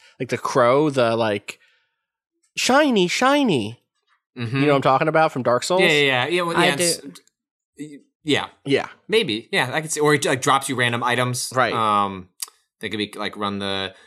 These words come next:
Speaker 2: uh, is that marked anywhere? There's not, like, a quest log in this game, right?
Speaker 3: Um, no. No.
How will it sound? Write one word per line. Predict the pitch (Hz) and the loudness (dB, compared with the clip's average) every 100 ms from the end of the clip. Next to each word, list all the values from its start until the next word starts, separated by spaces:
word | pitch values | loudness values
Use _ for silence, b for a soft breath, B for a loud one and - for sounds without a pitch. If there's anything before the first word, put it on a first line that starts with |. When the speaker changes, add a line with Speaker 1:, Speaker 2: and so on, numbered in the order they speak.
| b b | b b
Speaker 2:
uh, | 120 110 104 98 92 92 _ _ _ _ - | 0 2 2 0 -2 -8 _ _ _ _ -2
is | 147 | 0
that | 214 | 2
marked | 160 196 | 0 0
anywhere? | 262 247 | 0 0
There's | 190 240 | 0 0
not, | 202 | -2
like, | 143 | -2
a | 127 | -4
quest | - 185 - | -2 -2 0
log | 101 95 95 | -4 -4 -8
in | |
this | 90 87 | -10 -12
game, | 101 92 92 | -10 -12 -8
right? | 120 196 _ _ _ _ _ _ - | -8 -8 _ _ _ _ _ _ 2
Speaker 3:
Um, | 240 262 269 269 277 277 269 269 269 277 269 269 269 262 _ _ _ _ _ _ _ _ - | 4 4 4 4 4 2 0 -2 -2 -2 -2 -2 -4 -6 _ _ _ _ _ _ _ _ -4
no. | 220 220 226 233 233 202 156 110 - - _ _ _ _ _ _ _ _ _ _ _ _ | 0 2 2 2 2 2 0 -2 -8 -12 _ _ _ _ _ _ _ _ _ _ _ _
No. | 202 185 185 | -12 -10 -12